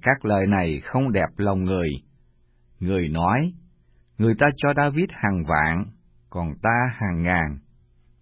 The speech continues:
chỉ còn thiếu cho nó ngôi nước mà thôi." Kể từ ngày ấy, Saul thường ngó David cách giận.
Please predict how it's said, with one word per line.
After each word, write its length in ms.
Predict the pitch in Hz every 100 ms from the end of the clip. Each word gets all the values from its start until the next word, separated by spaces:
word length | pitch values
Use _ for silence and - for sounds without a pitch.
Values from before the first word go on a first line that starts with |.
| _
chỉ 180 | - 135
còn 260 | 139 104 82
thiếu 220 | 92 127 165
cho 120 | 127
nó 300 | 117 113 139
ngôi 240 | 147 123 120
nước 260 | 120 139 170 -
mà 340 | 92 87 76 67
thôi." 400 | - 104 107 107 - _ _ _ _ _ _ _ _ _ -
Kể 180 | 110 147 131
từ 180 | 117 104
ngày 240 | 104 95
ấy, 380 | 101 120 156 208 - _ _ _ -
Saul 400 | - 143 147 143 139 139
thường 360 | - 104 82 69
ngó 240 | 87 135
David 360 | 131 123 123 160 160 - _
cách 160 | - 117 -
giận. 400 | 92 78 73 76